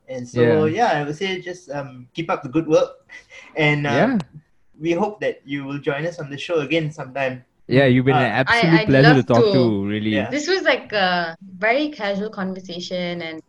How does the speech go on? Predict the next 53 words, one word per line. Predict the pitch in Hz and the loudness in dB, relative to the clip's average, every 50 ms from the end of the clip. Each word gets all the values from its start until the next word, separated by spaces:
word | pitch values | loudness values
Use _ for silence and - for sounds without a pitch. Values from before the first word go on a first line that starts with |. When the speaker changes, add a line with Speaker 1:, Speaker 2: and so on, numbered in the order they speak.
| _ - | _ -4
Speaker 3:
I'd | 190 220 214 - - | -4 -2 -2 -4 -4
love | 190 185 202 226 202 - - | -4 -2 -2 -4 -6 -8 -8
to, | 233 202 | -6 -4
like, | 175 170 160 151 - _ _ _ _ _ _ _ _ - | -4 -4 -6 -8 -14 _ _ _ _ _ _ _ _ -10
you | 196 | -8
know, | 214 220 220 | -6 -6 -6
ha-, | 208 196 196 190 - | -6 -8 -8 -8 -10
continue | - 220 208 220 233 226 220 | -10 -10 -8 -8 -6 -6 -6
this | 214 190 | -6 -6
conversation | - 190 180 180 185 180 180 180 180 - 196 190 | -6 -8 -6 -6 -6 -6 -6 -8 -8 -6 -6 -6
even | 180 180 175 185 185 180 - - | -4 -4 -2 -2 -4 -4 -6 -6
after | - 170 175 - - 180 | -8 -8 -8 -8 -12 -10
this | 170 175 175 175 | -8 -8 -8 -8
podcast. | _ - 175 175 175 - 190 175 175 175 - - - - - - - - | _ -6 -6 -6 -6 -4 -4 -4 -4 -4 -8 -14 -18 -20 -18 -12 -4 0
Actually, | 233 277 302 294 349 349 | 0 2 2 2 2 2
just | 359 349 349 | 2 4 6
to | 294 226 | 6 6
add | 196 214 226 - | 6 6 4 4
to | 226 | 4
what | 196 202 196 196 | 4 4 4 4
you | 185 | 4
were | 180 175 | 2 2
saying, | 175 - 185 180 190 190 180 | 2 2 2 2 4 4 2
right, | 160 156 160 170 180 | 2 2 2 2 4
there | 202 214 226 | 4 4 4
are | 226 302 | 4 4
people | 302 302 359 349 | 4 4 4 4
who | 302 254 | 4 4
Speaker 2:
Mm. | 202 | 4
Speaker 3:
are | 170 - - 185 | 4 2 0 -4
ignorant, | 175 - 214 226 247 247 226 | -4 -4 -2 -2 -2 0 2
but | 208 190 | 2 4
there | 190 185 185 | 4 4 4
are | 175 147 190 | 4 4 2
also | 214 226 214 269 262 | 2 2 2 2 0
people | 254 - 220 202 196 190 214 214 208 202 | 0 0 -8 -10 -6 -2 -2 0 0 0
who | 190 208 185 - - | -2 -2 -4 0 2
don't | 196 185 180 185 208 | 2 2 2 2 0
know | 240 233 220 | -2 -2 0
how | 208 196 190 | 2 2 2
to | 185 185 185 156 160 170 | 2 2 0 0 0 0
access | 170 - - 180 180 | -2 -4 -4 -4 -6
spaces | 185 - - 170 170 170 175 175 175 - - | -6 -8 -10 -10 -8 -6 -6 -6 -6 -6 -4
and | - 180 175 170 175 | -2 0 0 0 0
information, | 175 175 175 - 190 175 165 160 160 165 - 294 339 349 - - - - - - - | -2 -4 -4 -4 -4 -4 -4 -6 -6 -6 -4 -4 -6 -6 -8 -14 -20 -20 -12 -4 0
which | 269 247 269 | 0 2 2
is | 269 254 | 2 4
why | 269 320 349 339 | 4 6 6 6
I | 269 208 | 4 2
Speaker 2:
Mm-hmm. | 131 233 | 2 0
Speaker 3:
think | 254 247 247 - | -2 -2 0 2
organizations | - 214 208 233 233 233 226 202 208 208 190 - 226 208 - | 4 4 4 4 2 0 0 -2 -4 -4 -4 -6 -6 -6 -4
like | 185 156 - | -4 -4 -4